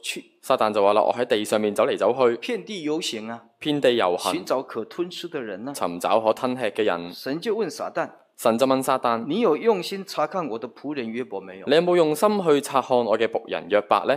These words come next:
Speaker 1: 哎呀，我們的神不應該跟魔-，跟撒旦打交道的。
Speaker 2: 我哋嘅神唔應該同撒旦打交道。
Speaker 1: 神怎麼跟魔鬼打交道呢？
Speaker 2: 點解神會同魔鬼打交道呢？
Speaker 1: 哪壺不開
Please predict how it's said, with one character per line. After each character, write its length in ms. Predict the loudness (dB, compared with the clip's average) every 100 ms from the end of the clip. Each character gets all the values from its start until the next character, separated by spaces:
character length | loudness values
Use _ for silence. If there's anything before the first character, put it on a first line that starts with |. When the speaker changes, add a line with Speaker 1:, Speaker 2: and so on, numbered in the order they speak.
| -2
Speaker 1:
哎 20 |
呀， 100 | -16
我 120 | -18 -18
們 100 | -14
的 100 | -14
神 240 | -12 -14
不 140 | -10 -8
應 160 | -8
該 160 | -8 -10 -10
跟 340 | -10 -8 -10 -14 -14
魔-， 180 | -10 -10 -10 _
跟 180 | -6 -6
撒 220 | -8 -8
旦 200 | -8 -8
打 160 | -10 -10
交 240 | -8 -8
道 220 | -6 -8 -8
的。 100 | -16 -20 _
Speaker 2:
我 60 | 2
哋 60 | 2
嘅 60 |
神 180 | 2 -2
唔 140 | -2 -2
應 180 | 0
該 140 | 2 2
同 260 | 0 -8
撒 140 | -2 0
旦 220 | 0 -2
打 180 | -2 0
交 180 | 2 4
道。 280 | 2 0
Speaker 1:
神 280 | -4 -8 -10
怎 120 | -10
麼 100 | -10
跟 160 | -6 -4
魔 160 | -2 -4
鬼 140 | -6
打 180 | -6 -6
交 180 | -6 -4
道 220 | -4 -4
呢？ 160 | -6 -10
Speaker 2:
點 120 | -6
解 60 | -4
神 220 | -4 -4
會 80 | -4
同 140 | -2
魔 160 | 0 2
鬼 100 | 2
打 160 | 2 2
交 180 | 0
道 160 | 2 2
呢？ 120 | 0 -2 -4
Speaker 1:
哪 260 | 2 4
壺 220 | 2 -4 -8
不 180 | -8
開 320 | -6 -6 -8